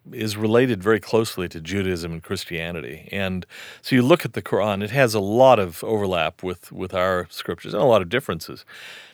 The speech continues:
You know, the creation is six days. Adam and Eve were placed in the Garden of Eden. They fall when tempted by Lucifer.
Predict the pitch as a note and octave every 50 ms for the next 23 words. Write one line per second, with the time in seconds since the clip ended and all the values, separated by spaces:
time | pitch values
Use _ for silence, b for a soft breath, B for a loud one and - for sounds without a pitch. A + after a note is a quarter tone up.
0 | B _ - A#2+ G#2+ G2+ G2+ - - A2 G2 F#2+ G2+ G#2 - - G#2 G#2 G2 -
1 | - - G2+ - - - - G2 G2 G2 G2 G2 F#2 F2+ F#2+ F#2+ F2+ F#2+ G2 F#2+
2 | F#2+ F#2+ F#2+ F#2+ F2+ F#2 F2+ - - G2 F#2+ F2+ - - F2+ F#2 F2 F#2 F#2 F#2
3 | F#2 E2 E2+ F2 F2 F2+ F#2 E2+ F2+ F2+ F#2 F2+ - - G2 G2 F#2+ F#2+ F#2+ F#2
4 | F#2 F#2 F#2 - - G2+ F#2+ - G2 E2+ D#2+ F2+ F2+ F2 E2+ F#2 F#2 - - F2+
5 | - F#2+ F2+ F2